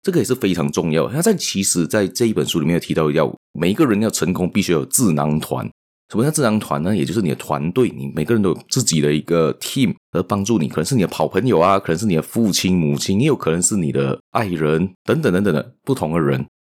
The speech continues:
也有可能是你的投资者、你的债权人，都有可能是你的事业伙伴，都是你的智囊团，他可以给你一些 idea 去做到你要做的东西。我们打一个比方，简单用到智囊团，用到极致的人，你对我来说，我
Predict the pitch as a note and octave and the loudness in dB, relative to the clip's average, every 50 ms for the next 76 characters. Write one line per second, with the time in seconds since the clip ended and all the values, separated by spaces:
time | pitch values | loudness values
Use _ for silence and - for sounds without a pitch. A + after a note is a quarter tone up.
0 | _ _ - D3 B2+ B2 A2+ C#3+ C#3+ G2 E2 - - E2 F#2 F#2+ G2+ F#2+ E2+ F2 | _ _ -2 0 0 0 0 0 0 0 0 0 -2 -2 0 0 0 0 2 2
1 | D2 - - - D#2+ E2 - - A2+ E2+ - - D2+ D2 C#2+ C#2 C#2 - D#3 E3+ | 0 0 0 -2 -2 -2 0 -2 -2 0 0 0 -2 0 -2 -2 0 2 4 4
2 | D#3 C3 - - - C#2+ C#2 D2+ - G#2 F2+ A#1 A#1 C2+ - - E2 D2+ D2 C2+ | 4 4 2 -2 -6 -6 -6 -4 -2 -2 -2 -2 0 -2 -2 0 0 0 0 0
3 | - - - - D#2+ D2 - _ _ _ _ _ _ _ - F#2 - A#2+ G2+ D#2+ | -2 -4 -4 -2 -4 -4 -6 _ _ _ _ _ _ _ -6 -4 0 0 0 2
4 | C#2 D2 D2 - - G#2 D#2 C#2 D2+ D2+ - C#2+ - - - A2 - D#3+ B2+ - | 0 0 0 0 0 0 0 0 0 -2 -2 -4 -6 -6 -6 -2 -2 -2 -2 -2
5 | - _ - F#2+ A2 G#2+ F2 D#2+ F2+ - F#2+ - - F2+ F2+ F#2+ F2 F#2 G2+ F#2+ | -6 _ 0 2 2 2 2 2 0 0 0 0 0 0 2 2 2 4 2 2
6 | E2+ G2 G2+ - G#2+ F#2+ - A#2+ G#2 F#2+ F#2+ D#2+ D2 C#2+ C2 D#2 E2+ - F2 D#2+ | 2 0 -4 -4 -6 -2 0 0 2 2 0 -2 -4 -4 -2 -2 -2 0 0 -2
7 | C#2+ B1+ C2+ C#2 C2 - - C2 B1+ - _ _ _ _ _ _ _ _ _ - | -2 -2 -4 -6 -6 -6 -4 -6 -6 -8 _ _ _ _ _ _ _ _ _ -4
8 | F2+ A#2+ D#3 - F2 F#2 F2+ B2 - E2+ D#2 D#2 E2 E2+ F2 - - E2 D2 D2+ | -4 -2 0 0 0 0 0 0 -2 -2 0 0 0 -2 -2 -2 -2 -2 -2 0
9 | D#2 G#2+ G#2+ G#2+ A2 A2 - C3 C3 B2 A#2+ G#2+ E2+ - - A#2 F#2+ E2+ E2+ E2 | 0 0 0 0 -2 -4 -2 -2 0 2 2 0 0 0 0 0 0 0 0 0
10 | E2 E2 F2 F#2+ F#2 - - - D#2+ E2 D#3+ - - A2+ F#2 D#2 D2 D2+ D#2 D#2+ | 0 0 0 0 0 -2 -2 -2 -2 -2 0 0 2 2 2 2 0 -2 -4 -4
11 | C#2+ C2 - B2 A2 D#2+ C#2+ C2+ D2+ D#2 F#2 F2 D#2+ D2+ C#2 | -4 -2 0 0 0 0 0 -2 -2 0 0 0 0 0 -2